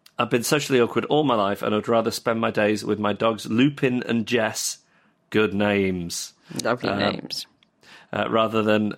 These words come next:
Speaker 1: have to interact with people. I've not really got anything amusing to tell you, um,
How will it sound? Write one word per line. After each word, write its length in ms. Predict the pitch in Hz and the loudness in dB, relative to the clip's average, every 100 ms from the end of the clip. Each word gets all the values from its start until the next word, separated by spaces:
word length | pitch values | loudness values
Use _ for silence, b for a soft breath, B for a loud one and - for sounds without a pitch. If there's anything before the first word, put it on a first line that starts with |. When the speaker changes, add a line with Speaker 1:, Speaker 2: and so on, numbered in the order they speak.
| - | -10
Speaker 1:
have 200 | - 110 | -6 -6
to 260 | - - - | -2 -2 -2
interact 520 | 107 - 104 95 - | -2 0 -2 -2 -6
with 100 | 95 | -6
people. 500 | - 92 - 95 - _ _ _ B B B | -2 -4 -2 -4 -4 _ _ _ B B B
I've 80 | 202 | 0
not 120 | - | 2
really 180 | 95 92 | 2 0
got 120 | 90 | 0
anything 260 | 98 95 98 | -2 -2 0
amusing 340 | 98 95 98 | 2 2 -2
to 100 | - | -8
tell 180 | - 92 | -4 0
you, 160 | 98 101 - B B - | 2 0 -4 B B -6
um, 460 | 101 98 101 98 | -2 0 -2 -4